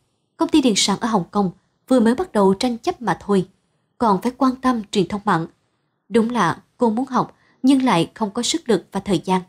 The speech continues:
Nhưng mà nói đến chuyện muốn học, Hà Thược lại nhớ đến chuyện mà cô vẫn luôn đặt trong lòng. Dù sao cũng phải gắng học thứ đó một chút. Hà Thược muốn học là ngôn ngữ môi. Từ khi tu vi của cô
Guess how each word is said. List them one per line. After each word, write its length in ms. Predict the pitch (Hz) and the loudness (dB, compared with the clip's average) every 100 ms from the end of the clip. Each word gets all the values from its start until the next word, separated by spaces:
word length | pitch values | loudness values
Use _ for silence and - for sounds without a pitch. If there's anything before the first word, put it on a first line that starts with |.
| _ _ _ _ _ _ _ | _ _ _ _ _ _ _
Nhưng 240 | 202 208 | 0 2
mà 120 | 196 185 | 2 0
nói 160 | 196 | -2
đến 200 | 214 247 330 | -4 -4 -4
chuyện 180 | 196 156 | -4 -4
muốn 120 | 233 | -6
học, 300 | 240 180 - _ _ _ | -4 -4 -6 _ _ _
Hà 180 | - 214 | -2 0
Thược 240 | 233 202 | 0 0
lại 100 | 202 | 0
nhớ 220 | 190 214 262 | 0 -2 -2
đến 100 | 285 | -4
chuyện 300 | - 170 156 185 | 0 0 -2 -4
mà 160 | 170 - | -6 -4
cô 200 | 196 190 | -6 -4
vẫn 140 | 185 220 | -8 -6
luôn 120 | 233 - | -6 -4
đặt 160 | 185 - | -6 -6
trong 140 | 202 | -4
lòng. 180 | 196 156 - _ _ _ - | -2 -2 -6 _ _ _ -2
Dù 200 | 226 226 | 2 2
sao 360 | - 240 233 - _ _ | 0 0 0 -4 _ _
cũng 140 | 247 | -2
phải 380 | 233 202 165 180 _ | 0 0 0 -2 _
gắng 180 | 226 262 330 | -4 -4 -2
học 280 | 208 - _ | -4 -4 _
thứ 120 | 214 | -4
đó 180 | 208 208 | -2 -2
một 220 | 208 - - | -2 -2 -2
chút. 180 | 311 - _ _ _ _ _ _ | -2 -4 _ _ _ _ _ _
Hà 200 | - 180 | -4 -2
Thược 460 | - 208 170 - 208 | 0 0 0 -2 -8
muốn 120 | 254 | -4
học 340 | 233 175 - _ _ _ _ | -2 -4 -6 _ _ _ _
là 300 | 226 202 180 180 | 0 2 0 0
ngôn 180 | 214 190 | 0 0
ngữ 120 | 170 | 0
môi. 200 | 208 196 - _ _ _ _ _ _ _ _ _ _ _ _ _ _ _ _ - | 2 0 -2 _ _ _ _ _ _ _ _ _ _ _ _ _ _ _ _ 0
Từ 120 | 226 | 2
khi 200 | 233 226 | 4 2
tu 240 | - 240 | 4 2
vi 260 | 208 220 214 | 4 4 4
của 160 | 208 226 | 2 0
cô 380 | - 220 208 | 2 4 4